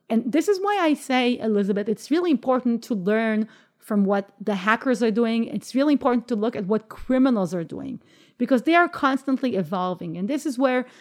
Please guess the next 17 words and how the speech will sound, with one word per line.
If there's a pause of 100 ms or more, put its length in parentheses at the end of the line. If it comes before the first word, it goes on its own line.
(160)
I
spend
a
lot
of
my
time
studying
and
looking
at
these
new
techniques, (260)
these
new
trends,